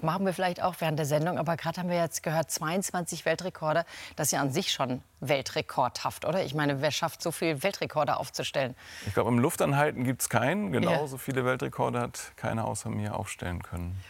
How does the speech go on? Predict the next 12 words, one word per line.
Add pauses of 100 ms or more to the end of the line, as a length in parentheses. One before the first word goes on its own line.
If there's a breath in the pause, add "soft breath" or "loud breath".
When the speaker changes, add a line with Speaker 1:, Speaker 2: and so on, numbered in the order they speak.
(120)
Speaker 1:
Und
Apnoe
oder
Apnoe-Tauchen?
Ich
hab
jetzt
beides
gehört.
Was
sagst
du?